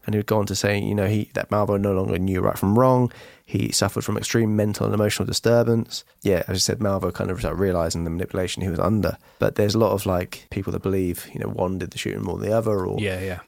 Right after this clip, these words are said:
Speaker 1: and a lot of people, yeah, very anti-sane, the idea of him being brainwashed. I know, um, Conrad's mum, one of the victims, she's, like, completely thinks, no, he was cold, cold,
Speaker 2: Mm-hmm.
Speaker 1: cold-hearted killer. He just, he just did it. She's been unable to forgive him.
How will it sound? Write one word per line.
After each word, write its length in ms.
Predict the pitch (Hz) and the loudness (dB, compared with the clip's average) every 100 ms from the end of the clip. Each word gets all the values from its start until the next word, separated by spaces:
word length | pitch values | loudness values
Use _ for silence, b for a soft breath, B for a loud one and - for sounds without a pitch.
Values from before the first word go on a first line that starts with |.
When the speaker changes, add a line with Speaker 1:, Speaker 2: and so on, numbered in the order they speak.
| - | -4
Speaker 1:
and 120 | 101 | 0
a 20 | |
lot 80 | 127 | 0
of 60 | |
people, 240 | 143 131 131 | 0 -2 0
yeah, 120 | 117 | 0
very 560 | - 117 117 117 110 - | 2 2 4 2 -2 -2
anti-sane, 800 | 92 113 - 101 - 113 107 98 | -2 -2 -2 -2 2 4 4 2
the 80 | 98 | 2
idea 360 | 82 - 98 | 2 0 0
of 100 | 85 | -2
him 340 | - 92 95 113 | -2 -4 -4 -4
being 200 | 110 107 | -4 -2
brainwashed. 600 | - 101 107 101 - - B B B | 0 0 0 -2 -4 -10 B B B
I 100 | 104 | 0
know, 300 | 110 104 104 | 4 4 4
um, 340 | 98 95 98 - - | 4 2 0 -6 0
Conrad's 540 | 110 107 98 98 - | 2 2 0 0 -2
mum, 280 | - 110 110 | 2 2 2
one 100 | 104 | 0
of 60 | |
the 40 | 98 | 2
victims, 560 | 113 101 113 107 101 - | 0 2 0 0 -4 -8
she's, 320 | - 117 107 | -4 -4 -2
like, 180 | 104 - _ _ | -2 -4 _ _
completely 380 | - 117 101 - | -14 -4 -4 -4
thinks, 280 | - - - | -6 -8 -4
no, 120 | 92 | -2
he 140 | 92 87 | 0 -4
was 120 | - | -4
cold, 380 | - - - - | -2 -2 -4 -8
cold, 240 | - 53 107 | -2 -2 -2
Speaker 2:
Mm-hmm. 160 | 220 | -8
Speaker 1:
cold-hearted 400 | 104 107 104 90 | -2 0 2 0
killer. 260 | - 113 104 | 2 2 2
He 60 | 95 | 0
just, 180 | 107 | -2
he 140 | - 113 | -4 -4
just 180 | 113 - | -4 -4
did 140 | - | 0
it. 180 | - - b | 0 -2 b
She's 300 | - - - | -16 -10 -8
been 160 | - 98 | -2 0
unable 340 | 90 95 - | 2 0 -2
to 80 | - | -10
forgive 300 | - - 98 | -8 -4 0
him. 240 | 101 98 | 0 -2